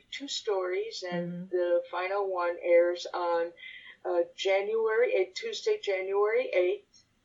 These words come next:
Speaker 1: and it's We'll Meet Again with Ann Curry. And this one particular show is about women.
Speaker 2: Yeah.
Speaker 1: And, uh, just because I'm obsessive, I know you'll understand, everybody who's listening to me,
Speaker 2: <laughs>
Speaker 1: you'll know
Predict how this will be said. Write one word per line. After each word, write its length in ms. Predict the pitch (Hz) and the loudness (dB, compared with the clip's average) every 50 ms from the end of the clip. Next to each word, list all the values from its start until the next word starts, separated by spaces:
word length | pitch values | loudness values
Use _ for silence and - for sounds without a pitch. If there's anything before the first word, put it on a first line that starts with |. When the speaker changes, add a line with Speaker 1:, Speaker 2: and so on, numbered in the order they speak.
| _ _ _ _ _ _ _ _ _ _ - | _ _ _ _ _ _ _ _ _ _ -2
Speaker 1:
and 220 | 190 185 180 180 | -2 0 2 0
it's 180 | 180 180 - 180 170 | 0 -2 -2 -6 0
We'll 260 | 190 202 208 214 220 | 2 2 2 2 0
Meet 180 | 233 233 240 247 | -4 -6 -4 -4
Again 320 | 254 254 - 196 180 185 190 | -4 -2 0 -2 -2 -2 -4
with 120 | 185 185 190 | -6 -6 -6
Ann 240 | 185 185 196 208 - _ - - - | -4 -4 -6 -6 -8 _ -16 -6 -2
Curry. 440 | 196 180 180 175 - 359 403 - - - - - - _ _ _ _ 208 | 0 0 2 2 2 0 0 -2 -6 -12 -20 -20 -20 _ _ _ _ 2
And 220 | 202 196 190 180 | 2 2 0 -2
this 260 | 170 208 240 - - - | -2 -2 -2 -2 -2 -2
one 200 | 208 214 214 220 - - | -2 -2 -2 -2 -4 -12
particular 640 | 415 - - 427 415 - - 440 415 440 440 453 | -18 -14 -12 -12 -12 -8 -8 -8 -4 -4 -4 -4
show 540 | 453 - - - 415 - 190 190 190 190 - - | -6 -8 -4 0 2 4 4 4 4 2 0 2
is 380 | - 190 190 190 190 185 - - - | 2 2 2 2 0 -2 -4 -4 -4
about 440 | 190 185 - 190 185 180 185 - - | -4 -2 -2 -2 0 0 -2 -2 -2
women. 380 | 190 185 190 175 165 - 170 - - _ _ _ _ _ _ _ - - | 0 0 0 0 0 -4 -8 -10 -14 _ _ _ _ _ _ _ -16 -10
Speaker 2:
Yeah. 240 | 139 135 131 127 123 | -8 -8 -8 -4 0
Speaker 1:
And, 180 | 202 196 190 190 - _ _ _ _ - 190 190 | 2 2 2 2 -2 _ _ _ _ -4 -4 -2
uh, 340 | 185 175 175 175 170 - - - | -2 -2 -2 -4 -4 -6 -6 -8
just 240 | - 202 - - - | -10 -12 -12 -10 -14
because 380 | - - - 220 214 208 208 208 | -14 -12 -6 -6 -6 -2 0 -2
I'm 140 | 202 196 | 0 2
obsessive, 800 | 214 226 226 - - - - 214 208 - - - 214 214 233 254 247 | 0 -2 -2 -4 -8 -4 0 0 0 0 0 0 2 4 4 4 2
I 140 | 214 196 196 | 0 0 0
know 160 | 196 196 220 | 0 0 2
you'll 280 | 247 247 240 208 202 | 4 4 2 2 2
understand, 640 | 202 190 185 180 180 - - - 202 214 226 214 196 | -4 -8 -8 -10 -10 -12 -6 -4 -4 -4 -2 -2 -4
everybody 580 | 185 180 180 180 175 - 180 170 - 370 392 | -4 -2 -2 -4 -2 -2 -2 0 0 0 -2
who's 140 | 381 359 - 381 | -2 -4 0 0
listening 420 | 392 415 - 302 214 - 370 349 | 0 2 0 -2 -6 -6 -6 -8
to 80 | 339 - | -8 -6
me, 160 | 170 165 170 | -6 -6 -4
Speaker 2:
<laughs> 100 | 175 175 | -4 -2
Speaker 1:
you'll 220 | 269 - 180 - 370 | -2 -2 -2 -2 -2
know 220 | 403 - 254 | 2 2 2